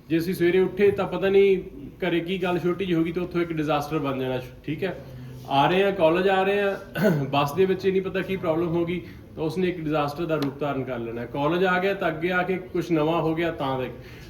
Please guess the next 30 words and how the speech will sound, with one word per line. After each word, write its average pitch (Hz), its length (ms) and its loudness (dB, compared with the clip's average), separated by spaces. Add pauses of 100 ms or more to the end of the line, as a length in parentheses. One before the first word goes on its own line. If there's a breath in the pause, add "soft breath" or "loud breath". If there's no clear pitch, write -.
ਤਾਂ 214 80 0
ਉਸ 262 180 4
ਡਿਸ-, 190 300 -6
ਡਿਸਟਾ-, 190 440 2
ਡਿਜ਼ਾਸਟਰ 160 540 2
ਜੋ 196 240 4
ਆਪਾਂ 180 220 -2
ਕਹਿ 170 160 0
ਸਕਦੇ 160 340 -4
ਹਾਂ 156 80 0
ਜਾਂ 156 100 2
ਪ੍ਰੋਬਲਮ 165 440 2
ਕਹਿ 160 220 0
ਸਕਦੇ 143 300 -4
ਹਾਂ, 156 60 -2
ਉਹਨੂੰ 240 420 -4
ਕਿਵੇਂ 214 260 2
ਹੈਂਡਲ 180 320 0
ਕਰਨਾ, 160 260 0
ਉਹਦੇ 190 280 -2
ਵਾਸਤੇ 170 320 -2
training 143 360 -2
and 131 120 -4
development 127 340 -4
ਦੀ 131 100 -6
ਬਹੁਤ 120 300 -6
ਜ਼ਿਆਦਾ 117 200 -6
ਲੋੜ 101 260 -8
ਹੁੰਦੀ 98 320 -14
ਹੈ। 131 60 -16